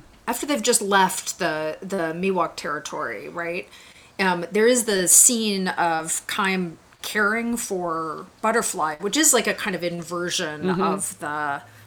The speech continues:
Speaker 1: Bold caring for Q in the first
Speaker 2: Yeah, for
Speaker 1: book
Speaker 2: sure.
Speaker 1: in a way that I think is really beautiful, and also maybe suggests that, like, the relationship between those two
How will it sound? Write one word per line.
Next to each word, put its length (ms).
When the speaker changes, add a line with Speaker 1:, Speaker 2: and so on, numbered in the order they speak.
Speaker 1:
Bold 360
caring 340
for 180
Q 380
in 160
the 80
first 580
Speaker 2:
Yeah, 260
for 160
Speaker 1:
book 140
Speaker 2:
sure. 80
Speaker 1:
in 80
a 60
way 120
that 140
I 80
think 160
is 140
really 400
beautiful, 460
and 140
also 260
maybe 300
suggests 800
that, 180
like, 220
the 80
relationship 640
between 320
those 240
two 540